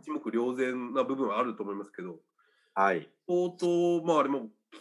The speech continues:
Speaker 1: 気持ちの部分で持ってったっていう感じですかね、
Speaker 2: うん。
Speaker 1: あれは。
Speaker 2: プレッシャーがある中で、ね、しかも、まあ、その、岡田がオスプレイをイギリスからこうね、ケイオス連れてきたっていう流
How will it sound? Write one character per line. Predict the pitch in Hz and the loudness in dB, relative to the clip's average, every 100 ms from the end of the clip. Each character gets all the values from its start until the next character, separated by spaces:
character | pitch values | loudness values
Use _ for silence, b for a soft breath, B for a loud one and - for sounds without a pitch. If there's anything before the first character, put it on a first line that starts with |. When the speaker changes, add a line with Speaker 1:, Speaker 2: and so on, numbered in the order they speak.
| - | -8
Speaker 1:
気 | |
持 | 143 143 | -2 -2
ち | - | 2
の | 156 | 4
部 | 156 156 | 6 6
分 | 143 | 4
で | 117 | 2
持 | 110 107 | 0 -2
っ | |
て | - 123 | -4 -8
っ | 113 | -8
た | - 95 | -6 -8
っ | - | -8
て | 98 | -16
い | 90 92 | -16 -16
う | 92 | -16
感 | - 101 | -10 -8
じ | 98 | -6
で | 104 | -8
す | |
か | - | -8
ね、 | 110 | -8
Speaker 2:
う | |
ん。 | 95 | -8
Speaker 1:
あ | |
れ | 87 | -8
は。 | 80 - _ - | -14 -20 _ -2
Speaker 2:
プ | 113 | 4
レ | |
ッ | 104 | 4
シ | - 117 | 4 6
ャ | 113 | 6
ー | |
が | 107 110 | 6 4
あ | |
る | 117 | 4
中 | 107 120 117 101 | 2 -2 2 0
で、 | 80 104 104 92 76 _ _ _ _ _ b b b _ | 4 4 4 2 -2 _ _ _ _ _ b b b _
ね、 | 107 113 113 110 - _ _ _ _ _ | 2 4 4 2 -4 _ _ _ _ _
し | - - | -12 -6
か | 110 | -4
も、 | 101 95 80 - _ _ _ _ _ _ | 0 0 0 -8 _ _ _ _ _ _
ま | 127 139 | 4 4
あ、 | 123 | 6
そ | 139 | 4
の、 | 127 117 110 b b _ | 2 2 0 b b _
岡 | - 135 180 180 | -2 4 4 6
田 | 180 | 6
が | 175 170 165 | 6 6 6
オ | 180 | 4
ス | - | -2
プ | - | 0
レ | 135 | 4
イ | |
を | 110 | 4
イ | 101 | 2
ギ | 107 | -2
リ | 120 | -6
ス | 117 | -2
か | 127 | 2
ら | 120 | 2
こ | 117 117 | 2 0
う | 117 | 2
ね、 | 131 107 | 2 2
ケ | - | 4
イ | 135 | 4
オ | |
ス | 107 101 - | 4 -6 -8
連 | 117 | 0
れ | 123 | 0
て | - | 2
き | |
た | 107 | -2
っ | - - | -2 -10
て | |
い | 98 104 110 | -4 2 4
う | 95 - B B B _ | 2 -6 B B B _
流 | 120 | 2